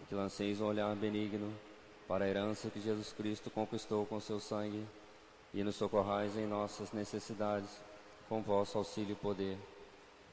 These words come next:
Protegei a guarda providente da Divina Família, a raça eleita de Jesus Cristo. Afastai para longe de nós, ó Pai amantíssimo, a peste do erro e do vício. Assisti-nos do alto dos céus,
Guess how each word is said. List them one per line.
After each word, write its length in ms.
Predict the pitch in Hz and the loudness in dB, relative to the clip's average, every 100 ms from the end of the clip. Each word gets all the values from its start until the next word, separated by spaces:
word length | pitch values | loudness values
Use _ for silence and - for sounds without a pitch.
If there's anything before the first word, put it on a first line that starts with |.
| - | -2
Protegei 580 | 95 95 104 98 98 104 | 2 4 4 4 6 6
a 60 | |
guarda 320 | 104 101 101 101 | 6 4 4 2
providente 640 | 113 101 104 104 101 98 | 2 2 2 0 -2 0
da 120 | 101 | 0
Divina 360 | 101 98 104 101 | 0 0 0 -2
Família, 560 | - 104 104 104 104 104 - - - - - - | 0 0 0 0 -2 -4 -12 -18 -20 -20 -18 -6
a 160 | - | -2
raça 360 | 92 90 95 - | 2 2 2 0
eleita 440 | 101 104 101 107 | 2 2 0 -2
de 160 | 98 104 | -2 -2
Jesus 400 | 104 101 107 - | -2 -2 -4 -6
Cristo. 400 | 107 104 104 - 98 95 - - - - - | -4 -4 -4 -8 -10 -12 -20 -20 -20 -18 -4
Afastai 640 | 95 - 98 - 101 101 | 0 2 2 4 4 4
para 240 | 107 107 | 4 4
longe 340 | 104 104 104 104 | 4 4 0 -2
de 120 | 107 | -2
nós, 500 | 107 104 101 101 - - - | 2 2 2 -2 -8 -14 -6
ó 140 | - 104 | 2 2
Pai 260 | - 104 | 4 2
amantíssimo, 800 | 104 107 107 - 107 101 107 104 104 - - - - - | 2 0 -2 -2 -4 -4 -6 -6 -8 -12 -20 -20 -20 -6
a 140 | 90 | -2
peste 460 | 95 101 101 98 - | 0 0 0 0 -4
do 180 | 104 104 | -2 2
erro 280 | 104 104 107 | 2 2 0
e 20 | |
do 120 | 107 | -4
vício. 480 | 101 107 107 - 104 104 - - - - - | -4 -2 -4 -4 -10 -10 -18 -20 -20 -20 -4
Assisti-nos 640 | 92 98 98 - 110 110 107 | -2 0 -2 -2 0 0 2
do 120 | 110 | 6
alto 280 | 104 104 113 | 6 6 2
dos 200 | 104 104 | -2 -2
céus, 500 | - 107 104 104 | 2 4 4 0